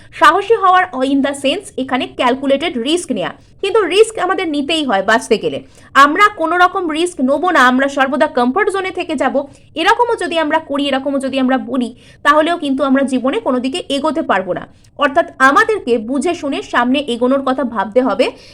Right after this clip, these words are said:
এবং নিজের নেগেটিভ থিঙ্কিংকে কিন্তু নিজেকে জয় করতেও শিখতে হবে। তো এটা আপনার জন্য মেসেজ, আপনি নিজের নেগেটিভ থিঙ্কিংয়ের হাত থেকে ফ্রি হন, এটা আপনার প্রতি একটা মেসেজ। যেদিন থেকে, যখন থেকে আপনি নিজের নেগেটিভ থিঙ্কিংয়ের হাত থেকে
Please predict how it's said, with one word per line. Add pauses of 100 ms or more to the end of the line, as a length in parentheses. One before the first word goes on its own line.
(100)
এবং
নিজের
নেগেটিভ (120)
থিঙ্কিংকে
কিন্তু
নিজেকে (400)
জয়
করতেও (180)
শিখতে
হবে। (760)
তো (120)
এটা
আপনার
জন্য
মেসেজ,
আপনি
নিজের
নেগেটিভ (100)
থিঙ্কিংয়ের
হাত
থেকে (140)
ফ্রি
হন, (320)
এটা (100)
আপনার
প্রতি
একটা
মেসেজ। (120)
যেদিন (120)
থেকে,
যখন
থেকে (140)
আপনি
নিজের
নেগেটিভ
থিঙ্কিংয়ের
হাত
থেকে